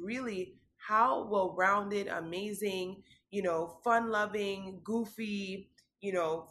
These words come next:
full of surprises, you know, tons of different attributes that make up who we are. Um, you definitely wanna be very careful when describing yourself. I think this is something that's really, really crucial.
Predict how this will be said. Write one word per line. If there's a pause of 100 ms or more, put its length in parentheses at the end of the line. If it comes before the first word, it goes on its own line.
full
of
surprises, (480)
you
know, (240)
tons
of
different
attributes
that
make
up
who
we
are. (560)
Um, (520)
you
definitely
wanna
be
very
careful
when
describing
yourself.
I
think
this
is
something
that's (160)
really,
really
crucial.